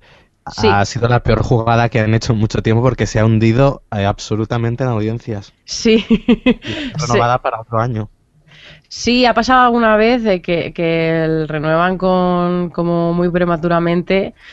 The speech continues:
Speaker 1: y luego la serie se les hunde y pasa esto, pero bueno, probablemente la pro-, la próxima sema-, eh, temporada de Glee sea la última, ya. De todas formas, ya Glee ha tenido como muchas... Te-, ¿cuántas temporadas lleva?
Speaker 2: Creo que es la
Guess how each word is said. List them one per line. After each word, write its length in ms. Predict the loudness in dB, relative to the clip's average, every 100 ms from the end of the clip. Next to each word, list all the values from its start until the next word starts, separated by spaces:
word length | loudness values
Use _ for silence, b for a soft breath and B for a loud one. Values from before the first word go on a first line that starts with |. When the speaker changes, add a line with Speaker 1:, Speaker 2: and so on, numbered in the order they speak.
| B B -4
Speaker 1:
y 460 | 0 2 2 2 2
luego 260 | 0 2
la 100 | 0
serie 280 | 0 0 0
se 80 | 0
les 180 | -2 -2
hunde 200 | -2 -2
y 20 |
pasa 320 | -2 -2 -2
esto, 260 | -2 -4 -4
pero 180 | 0
bueno, 300 | 0 0 -2 -8 _ b b _
probablemente 640 | 2 4 6 4 2 2 2
la 240 | 2 0
pro-, 240 | -2 -4 -2
la 140 | -2
próxima 280 | -2 -4 -6
sema-, 440 | -4 -4 -4 -4 -2
eh, 380 | -2 0 -2 -4
temporada 360 | -4 0 0
de 100 | 0 0
Glee 160 | -2
sea 160 | -2 -2
la 100 | -2
última, 400 | -4 -6 -8 -12 _ _
ya. 260 | -8 -8 -10 B B B B B B B B _ _
De 60 | -2
todas 180 | 0 2
formas, 300 | 2 4 4
ya 140 | 2
Glee 220 | 4 4
ha 40 | 4
tenido 240 | 2 2
como 140 | 2
muchas... 260 | 2 -2 -4
Te-, 80 | -2
¿cuántas 240 | -2 0
temporadas 400 | 0 2 2 2
lleva? 280 | 2 0 -2 b b b b b _
Speaker 2:
Creo 220 | -12 -10
que 80 | -10
es 400 | -14 -16 -20 -20 -20
la 400 | -16 -12 -12 -12